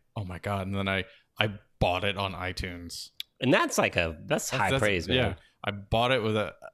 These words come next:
Speaker 1: having watched one episode, and then I bought, I basically, I'm going to buy it 'cause I've already watched it, like,
Speaker 2: Yeah.
Speaker 1: many, many, many times.
Speaker 2: Does,
Speaker 1: The f-, the
Speaker 2: um,
Speaker 1: first episode, I would say, just keep going.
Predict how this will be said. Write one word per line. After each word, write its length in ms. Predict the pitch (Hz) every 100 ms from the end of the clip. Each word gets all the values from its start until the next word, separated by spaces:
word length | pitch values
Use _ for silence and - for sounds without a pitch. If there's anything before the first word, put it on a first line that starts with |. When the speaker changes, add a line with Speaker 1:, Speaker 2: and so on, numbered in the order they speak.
| _
Speaker 1:
having 300 | 107 113 107
watched 320 | 104 107 -
one 160 | 110 107
episode, 560 | 107 107 - 98 95 - _ _ _ _
and 120 | 110
then 80 | 107
I 100 | 104
bought, 460 | 95 104 101 101 - _ _ _ _ -
I 80 |
basically, 520 | 110 120 117 110 107 104
I'm 260 | 82 104
going 200 | 101 90
to 60 | 90
buy 200 | 87 98
it 140 | 101 - _ _ _ _ _
'cause 140 | 123
I've 160 | 110 110
already 300 | 117 135 127
watched 420 | 104 107 110 -
it, 140 | - -
like, 200 | 95 - _ _ _ _
Speaker 2:
Yeah. 280 | 101 85 85 - -
Speaker 1:
many, 400 | 123 113 101 98
many, 220 | 98 98
many 260 | 95 95
times. 580 | 92 - 92 90 90 - - _ _ _ _ _ _ _ -
Speaker 2:
Does, 320 | 113 107 98
Speaker 1:
The 80 | 120
f-, 260 | 104 98 -
the 60 |
Speaker 2:
um, 80 | 143
Speaker 1:
first 260 | 175 202 -
episode, 420 | 180 175 180 170
I 80 | 143
would 180 | 139 123
say, 340 | 135 123 120 - _ _ _ _ _ - _ -
just 180 | 127 -
keep 200 | 147 117
going. 400 | 98 90 90 98